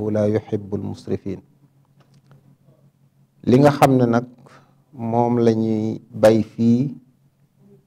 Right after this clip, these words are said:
te azaka war caa génn, yi ci gën a fés, euh, te mooy lu mel ne dugub, mooy suuna wala bësi wala saaño wala ceeb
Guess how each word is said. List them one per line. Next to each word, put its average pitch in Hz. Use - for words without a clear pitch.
te 113
azaka 110
war 107
caa 110
génn, 107
yi 113
ci 117
gën 113
a 107
fés, -
euh, 101
te 113
mooy 107
lu 104
mel 107
ne 110
dugub, 113
mooy 95
suuna 110
wala 104
bësi 110
wala 95
saaño 110
wala 92
ceeb 113